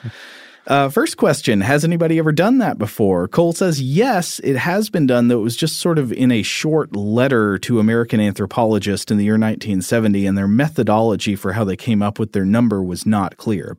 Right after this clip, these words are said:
But in nineteen seventy, Stanley M. Garn and Walter D. Block wrote, quote, "The limited nutritional value of cannibalism," <laughs> in this short letter to American anthropologists. Garn and Block claimed that an adult male weighing fifty kilograms, or about a hundred and ten pounds,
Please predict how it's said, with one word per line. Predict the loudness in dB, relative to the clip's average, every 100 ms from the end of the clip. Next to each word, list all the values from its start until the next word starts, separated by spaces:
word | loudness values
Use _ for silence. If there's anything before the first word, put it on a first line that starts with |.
| _
But | -2 -2 -4 -14 -20 -20 -2
in | 2
nineteen | 4 2 0 0
seventy, | 2 2 2 2 0 -2 -8
Stanley | -4 0 2 2 2
M. | 2
Garn | 2 2 2 2
and | 2 0
Walter | 2 0 2 0
D. | 2 0
Block | -2 0 2 2 0 0
wrote, | 0 0 0
quote, | 0 0 -2
"The | -4 0
limited | 2 4 2 2 0
nutritional | 0 0 -2 -2 0 0
value | 2 2 2 2 2
of | -2 -2
cannibalism," | 0 0 0 -4 -6 -8 0 0
<laughs> | 2
in | 0
this | 0 -2
short | -2 -2 -2
letter | -2 -2
to | -2 -2
American | -2 -2 -2
anthropologists. | -4 -4 -6 -4 -4 -6 -10 -16 -20 -20 -8 0
Garn | 2 2
and | 2
Block | 2 0 -2
claimed | -2 0 2 0
that | 0 0
an | 0
adult | -2 0 0 0 -2
male | 0 0 0 0 0
weighing | 0 0 -2
fifty | -2 -4 -2 -4
kilograms, | -2 -2 -2 -4 -4 -4 -4
or |
about | -4 -4
a | -2
hundred | 0 0
and | 0
ten | 0 -2
pounds, | -2 -4 -4 -6 -8